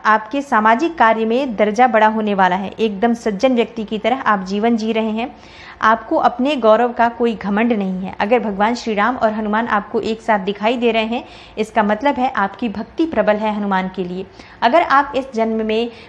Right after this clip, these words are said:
भगवान की भक्ति, हनुमान की भक्ति इतनी प्रबल नहीं कर रहे हैं, अगर आपको ऐसा लगता है, तो इसका ये मतलब है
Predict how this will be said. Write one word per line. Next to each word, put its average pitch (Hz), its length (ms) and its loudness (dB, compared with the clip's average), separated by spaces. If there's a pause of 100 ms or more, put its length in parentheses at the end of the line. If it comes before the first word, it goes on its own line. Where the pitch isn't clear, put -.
भगवान 220 360 2
की 240 180 -4
भक्ति, 226 380 -4
हनुमान 220 360 0
की 226 140 -6
भक्ति 202 280 -6
इतनी 294 340 -4
प्रबल 254 360 2
नहीं 247 240 -2
कर 208 160 0
रहे 180 160 -4
हैं, 196 160 -8
अगर 202 260 -2
आपको 208 260 0
ऐसा 202 220 -4
लगता 185 260 -8
है, 240 120 -10
तो 262 120 -8
इसका - 300 -4
ये 254 160 -2
मतलब 240 320 0
है 262 180 -4